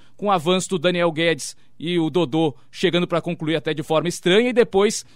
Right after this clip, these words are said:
com o Sacha também explorando o lado direito e o cruzamento na cabeça do garoto Rodrigo. Mas um Santos de pouca pausa, de jogo construído pelo meio muito raro,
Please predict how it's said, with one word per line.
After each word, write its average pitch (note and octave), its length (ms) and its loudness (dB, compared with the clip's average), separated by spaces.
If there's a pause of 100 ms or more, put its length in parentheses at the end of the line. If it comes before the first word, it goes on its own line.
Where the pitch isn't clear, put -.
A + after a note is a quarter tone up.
(140)
com A3 100 0
o G#3 60 2
Sacha G3 420 2
também F#3+ 380 0
explorando F#3 420 0
o F3 40 0
lado F3 200 0
direito F#3 460 -2 (260)
e F3 140 -6
o F#3+ 40 -2
cruzamento F3 540 -2
na F3 80 -4
cabeça D3+ 420 -4
do D#3 300 -4 (240)
garoto E3+ 380 4
Rodrigo. D3 440 0 (160)
Mas D#3 160 -2
um F#3+ 80 -2
Santos - 400 -2 (140)
de E3 100 -4
pouca B3 440 4 (200)
pausa, A3 540 2
de E3+ 140 -4
jogo G3 240 0
construído G3+ 880 -2 (200)
pelo A#3 240 6
meio F#3 480 4 (160)
muito A3 480 -2
raro, G3 400 2